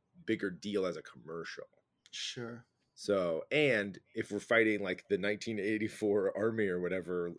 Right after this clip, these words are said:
Speaker 1: and a lady with a hammer, that's pretty formidable for a, for a, a, an immortal Larry David, which is what they were
Speaker 2: I think
Speaker 1: pitching
Speaker 2: it's
Speaker 1: us.
Speaker 2: just, yeah, I think it, that is true. He would be an immortal Larry David, huh? Um,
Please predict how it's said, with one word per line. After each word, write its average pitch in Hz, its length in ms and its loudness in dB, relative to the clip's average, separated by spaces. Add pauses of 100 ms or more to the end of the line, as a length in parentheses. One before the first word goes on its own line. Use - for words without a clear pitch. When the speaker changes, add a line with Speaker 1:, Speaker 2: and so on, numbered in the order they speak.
(100)
Speaker 1:
and 104 180 2
a 98 60 2
lady 98 320 2
with 90 140 -2
a - 60 -6
hammer, 92 400 -2
that's 160 180 -2
pretty 143 180 0
formidable 104 500 -2
for 92 220 2
a, 80 180 0 (400)
for 143 260 12
a, 131 160 12
a, 147 140 8 (160)
an 135 140 8
immortal 135 640 10
Larry 120 280 10
David, 113 320 6
which 95 140 0
is 101 100 -2
what 117 140 10
they 110 80 10
were 95 80 6
Speaker 2:
I - 40 4
think 240 160 6
Speaker 1:
pitching 311 140 4
Speaker 2:
it's - 80 4
Speaker 1:
us. - 60 0
Speaker 2:
just, - 260 0 (480)
yeah, 151 280 6
I 147 80 4
think 285 220 -2
it, - 120 -8 (100)
that 208 160 4
is 285 200 4
true. - 280 2
He 156 140 0
would 220 160 -2
be 254 140 2
an 233 80 4
immortal 202 400 2
Larry 196 260 2
David, 143 380 -2
huh? 139 220 0 (460)
Um, 160 640 6